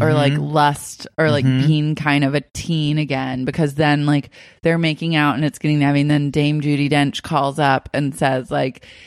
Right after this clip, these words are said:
Speaker 1: "Dinner's ready,"
Speaker 2: Mm-hmm.
Speaker 1: and, like, so they then have to, like, go back down and sit at the table with the
Speaker 2: Yeah.
Speaker 1: mom and kind of act, like, chill about things and answer, like,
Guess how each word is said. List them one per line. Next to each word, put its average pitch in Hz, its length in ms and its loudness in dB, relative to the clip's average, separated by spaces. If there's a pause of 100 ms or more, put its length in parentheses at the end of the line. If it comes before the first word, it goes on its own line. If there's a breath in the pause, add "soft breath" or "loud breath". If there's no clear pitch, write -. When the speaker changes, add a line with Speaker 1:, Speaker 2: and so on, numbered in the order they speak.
(180 loud breath)
Speaker 1:
"Dinner's 427 460 0
ready," 392 520 4
Speaker 2:
Mm-hmm. 392 180 2
Speaker 1:
and, 180 140 2
like, 165 260 -2
so 165 160 0
they 151 220 2
then 156 360 -2
have 156 280 -6
to, 160 100 -8
like, 139 240 -6
go 151 240 2
back 151 260 -2
down 143 340 0
and 139 140 -4
sit 151 220 -2
at - 100 -8
the 151 80 -2
table 143 560 2
with 135 140 -2
the 151 80 0
Speaker 2:
Yeah. 143 100 0
Speaker 1:
mom 139 320 0
and 147 160 -8
kind 143 220 -4
of 139 120 -4
act, 143 360 -4
like, - 200 -6
chill 139 380 0
about 85 380 -4
things - 480 -8
and - 200 -6
answer, 139 480 -2
like, 127 360 -6